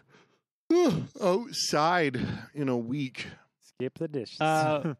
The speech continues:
Speaker 2: <laughs>
Speaker 3: well, I mean, unfortunately, Harvard stops for no weather.
Speaker 1: Mm.
Speaker 3: And so, uh,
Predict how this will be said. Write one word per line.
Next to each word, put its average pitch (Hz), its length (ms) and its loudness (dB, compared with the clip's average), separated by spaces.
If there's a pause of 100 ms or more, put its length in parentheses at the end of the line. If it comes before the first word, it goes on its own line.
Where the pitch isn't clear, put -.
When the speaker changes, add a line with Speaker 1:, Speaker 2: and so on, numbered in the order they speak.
(240)
Speaker 2:
<laughs> - 320 -14
Speaker 3:
well, 180 120 4
I 175 100 2
mean, 165 480 0 (300)
unfortunately, 151 1120 0 (340)
Harvard 151 480 2
stops 135 380 0
for 135 160 -2
no 127 240 0
weather. 98 420 -4 (380)
Speaker 1:
Mm. 135 320 -2 (260)
Speaker 3:
And 101 180 -4
so, 104 320 0
uh, 101 340 0